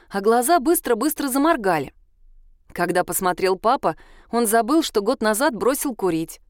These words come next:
Сходил к соседу, вернулся, вышел на балкон и искурил полпачки. На следующий день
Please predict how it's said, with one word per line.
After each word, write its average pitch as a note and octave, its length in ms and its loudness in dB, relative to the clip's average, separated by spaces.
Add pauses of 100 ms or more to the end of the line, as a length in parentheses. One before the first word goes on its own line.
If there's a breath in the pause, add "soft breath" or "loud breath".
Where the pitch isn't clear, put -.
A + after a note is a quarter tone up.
(240)
Сходил F#3+ 440 -2
к - 60 -10
соседу, G#3 480 0
вернулся, G3+ 640 0 (240 loud breath)
вышел A3+ 360 -2
на A3+ 120 0
балкон A#3+ 500 2 (240 soft breath)
и B3 120 0
искурил D4+ 400 2
полпачки. F3 760 0 (1200)
На F#3 160 -2
следующий D#3+ 560 -2
день C#4 400 0